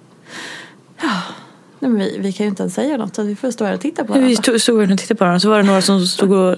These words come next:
Speaker 2: lunchade och fika lite bredvid.
Speaker 1: Ja, men verkligen.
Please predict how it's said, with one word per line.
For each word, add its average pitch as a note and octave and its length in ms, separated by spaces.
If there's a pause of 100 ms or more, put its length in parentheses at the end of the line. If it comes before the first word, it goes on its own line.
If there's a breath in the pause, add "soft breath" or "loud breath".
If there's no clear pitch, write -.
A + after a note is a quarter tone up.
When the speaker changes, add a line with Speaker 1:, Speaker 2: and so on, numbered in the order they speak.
Speaker 2:
lunchade G3+ 440
och F3 80
fika A3 280
lite F3+ 200
bredvid. F#3+ 280 (720 loud breath)
Speaker 1:
Ja, C4+ 120
men C#4 80
verkligen. B3+ 440